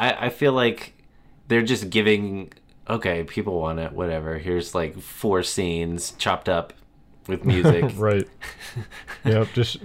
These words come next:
Speaker 2: throwing one new scene of B B eight doing something funny, and cool, that's
Speaker 1: Right.
Speaker 2: our trailer.
Speaker 1: Leave us alone.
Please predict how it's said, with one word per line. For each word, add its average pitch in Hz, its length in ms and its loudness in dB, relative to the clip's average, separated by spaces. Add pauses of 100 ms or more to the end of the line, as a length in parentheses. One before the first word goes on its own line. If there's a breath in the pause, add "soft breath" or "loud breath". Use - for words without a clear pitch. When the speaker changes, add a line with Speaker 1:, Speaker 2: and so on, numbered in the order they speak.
Speaker 2:
throwing 117 400 6
one 123 200 6
new 120 140 6
scene 117 300 4
of 101 140 2
B 113 140 4
B 107 160 4
eight 107 180 4
doing 107 240 4
something 110 340 2
funny, 104 400 2
and 98 240 2
cool, 104 240 2
that's 95 200 2
Speaker 1:
Right. 101 60 2
Speaker 2:
our 98 60 0
trailer. 92 480 0 (240 loud breath)
Speaker 1:
Leave 110 160 4
us 127 140 4
alone. 104 260 4